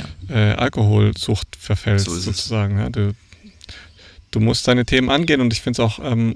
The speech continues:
Speaker 2: gut, dass du das nochmal gesagt hast, ne? Die, die Impacts werden immer größer
Speaker 1: Mhm.
Speaker 2: werden,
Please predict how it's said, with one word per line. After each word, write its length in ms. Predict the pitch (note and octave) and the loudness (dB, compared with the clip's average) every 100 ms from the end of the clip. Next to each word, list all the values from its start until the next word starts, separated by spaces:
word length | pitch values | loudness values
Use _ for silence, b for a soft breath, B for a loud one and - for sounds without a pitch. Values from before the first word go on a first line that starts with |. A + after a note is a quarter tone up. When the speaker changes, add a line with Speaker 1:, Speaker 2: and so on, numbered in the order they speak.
| - | -4
Speaker 2:
gut, 200 | C#3+ C3+ | -4 -2
dass 120 | A#2+ | -2
du 80 | - | 0
das 180 | A2+ G#2+ | -2 0
nochmal 220 | A#2+ A2+ | 0 0
gesagt 340 | A2+ B2 C3 - | 0 -2 -4 -4
hast, 180 | A#2+ - | -4 -2
ne? 80 | |
Die, 260 | A#2 A2+ A2+ B B B B B B - | 2 4 2 B B B B B B -6
die 80 | A#2+ | -4
Impacts 760 | D3 D#3+ - - C3+ - - | 0 -2 -2 -2 -2 -4 -6
werden 380 | A#2 B2 C3+ - | 0 0 0 -6
immer 300 | D3+ D3 C#3+ | -10 -8 -8
größer 480 | C#3 C3 D3+ - B2 | -6 -2 -2 0 -2
Speaker 1:
Mhm. 60 | G#2+ | 2
Speaker 2:
werden, 420 | G#2+ G2+ G#2+ A#2+ | 4 4 0 -8